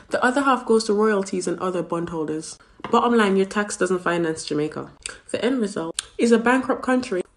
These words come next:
with a useless currency, and a population working to serve a debt that we did not accumulate. And finally, take yourselves over to part six.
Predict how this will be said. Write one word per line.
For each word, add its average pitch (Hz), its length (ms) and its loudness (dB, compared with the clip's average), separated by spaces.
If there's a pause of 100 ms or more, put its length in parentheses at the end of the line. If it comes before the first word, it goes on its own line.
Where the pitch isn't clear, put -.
with 202 160 4
a 196 60 6
useless 190 400 -2
currency, 170 420 -4 (240)
and 202 140 2
a 208 40 2
population 254 580 4
working 214 280 4
to 196 80 -6
serve 185 240 0
a - 20 -4
debt 185 180 -2
that - 160 -2
we 175 100 0
did 170 200 -2
not 175 200 -2
accumulate. 151 520 -4 (320)
And 277 220 2
finally, 190 560 -2
take 302 260 0
yourselves 226 580 0
over 208 300 0
to 220 160 -10
part 180 360 -10
six. - 640 -8